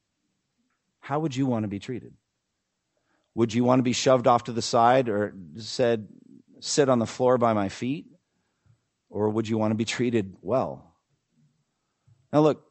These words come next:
a rich person coming in who's a stranger, we want to treat that person well too. We don't want to say to the rich person, "Sit on the floor by my feet." We don't want to do that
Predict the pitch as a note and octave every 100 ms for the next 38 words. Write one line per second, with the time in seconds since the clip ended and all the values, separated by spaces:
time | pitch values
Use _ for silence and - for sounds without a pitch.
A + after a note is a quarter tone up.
0 | _ _ _ _ G#2+ A2+ F3+ - C3+ A2
1 | - A2+ A2+ G#2 G2+ A#2 A2+ F#2 - A#2
2 | G#2 A2 B2+ B2+ - F#2+ C#3+ F#3 C3 -
3 | C3 C3+ A#2+ C3+ B2+ B2+ B2+ B2+ - F3
4 | B2+ _ _ _ _ _ _ _ _ _
5 | _ _ _ _ _ _ _ _ _ -
6 | G2 C#3 D3+ D3+ D3+ D#3+ D#3+ D#3+ F#3+ G3
7 | C#3 G#2 - G2 F#2+ - - D3+ C3+ A#2+
8 | - B2+ A#2 A2+ G#2+ G#2 - B2 - _
9 | _ _ _ _ _ - D3+ G#3 G3 D3+
10 | D3 C#3 G#2+ -